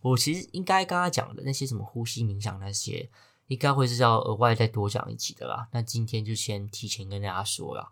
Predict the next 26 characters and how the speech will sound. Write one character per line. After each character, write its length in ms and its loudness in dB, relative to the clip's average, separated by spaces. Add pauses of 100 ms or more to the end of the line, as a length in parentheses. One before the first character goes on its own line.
总 180 -2
归 200 4
一 40 2
句 120 -6
话， 360 4 (420)
我 100 -2
觉 160 0
得 520 6
经 160 -2
过 120 4
这 160 4
两 240 0
个 120 -6
礼 160 -10
拜 300 4
的 100 -4 (880)
经 260 -2
验 200 2
跟 200 2
洗 340 -2
礼， 360 -10
我 80 -8
相 340 2
信 280 0
各 260 0
位 440 2